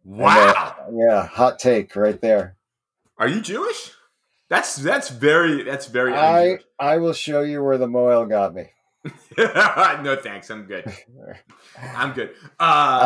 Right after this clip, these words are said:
Speaker 2: I'm just not eating matzo brie. Sorry.
Speaker 1: I, so we have matzo brie in this house. The ladies like it sweet, and I like it spicy.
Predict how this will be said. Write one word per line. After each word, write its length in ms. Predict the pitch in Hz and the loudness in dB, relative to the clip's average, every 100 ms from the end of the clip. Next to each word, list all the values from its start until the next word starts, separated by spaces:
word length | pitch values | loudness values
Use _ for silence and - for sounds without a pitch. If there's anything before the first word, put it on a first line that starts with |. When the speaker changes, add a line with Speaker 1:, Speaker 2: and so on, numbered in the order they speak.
| 135 | 4
Speaker 2:
I'm 140 | 139 | 0
just 160 | 143 135 | -8 -2
not 280 | 135 127 127 | 4 4 2
eating 240 | 120 110 | -4 -2
matzo 340 | 107 104 95 | -2 -2 -6
brie. 220 | 87 87 82 | -8 -8 -8
Sorry. 420 | - 101 95 82 _ - | -2 0 -2 -6 _ -4
Speaker 1:
I, 180 | 135 147 | -2 0
so 600 | 143 170 151 147 143 - _ _ _ | -2 0 2 2 -2 -10 _ _ _
we 220 | 139 156 226 | -6 0 2
have 140 | 247 | 2
matzo 320 | 143 123 127 | 0 -2 -2
brie 160 | 113 107 | 0 0
in 60 | |
this 160 | 101 - | -2 -4
house. 480 | 92 82 80 - - _ _ - | -2 -2 -4 -10 -20 _ _ -6
The 80 | 113 | 0
ladies 400 | 117 143 185 147 | 2 2 0 0
like 180 | 131 127 | -2 -2
it 100 | - | -8
sweet, 440 | - 101 98 - 95 | -10 -8 -8 -8 -6
and 80 | |
I 100 | 87 | -4
like 160 | 82 80 | -2 -6
it 80 | - | -12
spicy. 480 | - 71 73 - | -14 -12 -12 -16